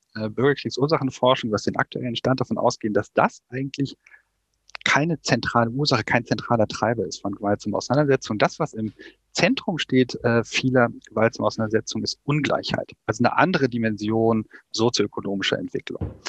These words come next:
Und zwar eine bestimmte Form von Ungleichheit. Nicht Ungleichheit zwischen Individuen, zwischen,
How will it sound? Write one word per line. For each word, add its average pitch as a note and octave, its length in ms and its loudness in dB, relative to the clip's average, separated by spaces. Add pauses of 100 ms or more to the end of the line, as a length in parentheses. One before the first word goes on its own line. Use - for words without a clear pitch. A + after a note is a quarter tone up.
(240)
Und A#2 140 -2
zwar C#3+ 140 6
eine E3 100 4
bestimmte D#3+ 360 0
Form F3 340 2
von - 180 -4
Ungleichheit. - 760 -6
Nicht - 220 2
Ungleichheit D#3 540 2
zwischen - 240 -4
Individuen, F3 580 4
zwischen, G#2 640 0